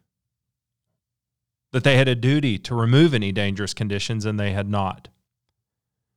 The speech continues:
Due to the trip and fall of my client in the San Antonio hardware store, she had significant medical bills.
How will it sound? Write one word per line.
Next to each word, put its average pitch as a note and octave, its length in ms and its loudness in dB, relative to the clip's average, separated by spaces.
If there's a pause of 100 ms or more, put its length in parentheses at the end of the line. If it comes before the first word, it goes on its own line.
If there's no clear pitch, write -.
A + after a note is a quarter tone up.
(2750)
Due G3 160 4
to F3+ 80 4
the A#2 140 0
trip B2 340 0
and G2+ 160 -4
fall G#2+ 300 2
of G2 40 -4
my G2 200 -2
client G#2+ 440 -4 (160)
in G#2+ 140 -8
the G#2+ 80 -4
San G2+ 300 -4
Antonio G2+ 440 -4
hardware G2+ 380 -2
store, G2 460 -8 (1300)
she - 140 -6
had C#3+ 160 0
significant C3+ 500 -2
medical A#2+ 300 0
bills. F#2+ 420 -6